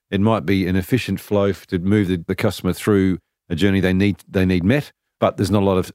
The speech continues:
differentiation in there, and it's sort of, sort of fairly bland. Can you get creativity in customer experience, or is that just sort of a, a nice notion for a journo to, um, hook his, hook his, his next question on?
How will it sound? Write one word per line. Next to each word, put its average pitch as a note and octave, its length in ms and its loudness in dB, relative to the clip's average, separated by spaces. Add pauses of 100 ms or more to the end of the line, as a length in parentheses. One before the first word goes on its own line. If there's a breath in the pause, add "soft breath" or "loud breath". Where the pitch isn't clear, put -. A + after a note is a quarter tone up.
(160)
differentiation F2+ 880 0
in E2+ 140 0
there, E2+ 160 0
and E2 100 -2
it's D#2+ 120 -8
sort F#2 160 -2
of, E2 140 -4
sort - 380 -6
of - 100 -10
fairly F2+ 320 -2
bland. E2+ 420 -2 (300)
Can C3+ 160 2
you B2 160 2
get - 300 -2
creativity B2 720 2
in G#2 420 2
customer G#2 340 0
experience, F2+ 580 -2
or G2+ 220 2
is G2+ 220 -2
that G#2+ 80 2
just G2+ 200 -6
sort G2+ 120 0
of F#2 80 0
a, F#2 200 2 (120)
a F#2+ 100 -2
nice F#2+ 320 0
notion F#2 460 0 (260)
for - 160 -6
a F2+ 60 0
journo F2+ 420 -2
to, F2+ 380 -4
um, F2 160 -2
hook G2 180 -4
his, F2+ 140 -8
hook - 180 -18
his, F#2 220 -6 (480)
his E2 120 -4
next F#2+ 200 0
question F#2 320 -2
on? D2+ 160 -4